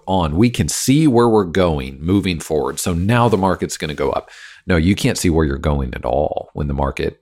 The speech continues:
rallies. Uh, typically, it's not, it's not light out. You're not able to see good news, but instead it's one tiny shade less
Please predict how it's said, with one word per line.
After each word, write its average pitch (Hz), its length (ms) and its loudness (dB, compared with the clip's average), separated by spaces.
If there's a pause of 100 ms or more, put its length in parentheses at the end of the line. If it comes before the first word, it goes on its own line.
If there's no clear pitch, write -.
rallies. - 760 -4
Uh, - 180 -6
typically, 90 520 2
it's - 160 -2
not, 92 280 0
it's 80 220 -4
not 104 220 0
light 67 280 -2
out. 71 280 0
You're 82 100 -2
not 92 220 0
able 82 240 0
to 71 260 -2
see 85 480 0
good 82 360 -2
news, 76 540 -2
but 85 120 0
instead 82 440 -2
it's - 240 -6
one 85 380 -2
tiny 87 640 -2
shade 71 480 -4
less - 760 -6